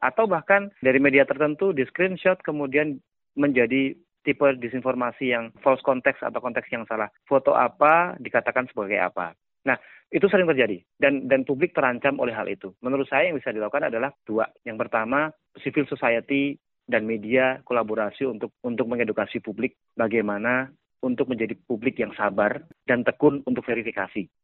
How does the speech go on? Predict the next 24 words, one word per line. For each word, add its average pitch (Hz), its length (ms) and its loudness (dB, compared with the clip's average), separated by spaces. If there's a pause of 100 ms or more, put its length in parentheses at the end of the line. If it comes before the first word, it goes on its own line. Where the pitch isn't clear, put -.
(160)
eh, 117 180 0
tek-, - 300 -6
tekun 147 260 0
mengcross-check. 123 480 -4 (140)
Nah, 110 180 0 (460)
lewat 135 240 4
banyak 117 260 0
usaha 107 320 -6
lah, 95 220 -8
bisa 117 320 -4
lewat, 110 320 -2 (100)
lewat 104 300 -4
campaign, 127 500 -2 (220)
eh, 113 180 -2
lewat 113 300 0
hasil 113 340 -2
pengecekan 117 400 -4
fakta, 123 480 -2 (220)
atau 123 240 -2
lewat 131 260 2
pelatihan. 110 540 0 (260)
Dipelatih 143 560 0
bagaimana 117 480 -2
mencurigai, 131 880 0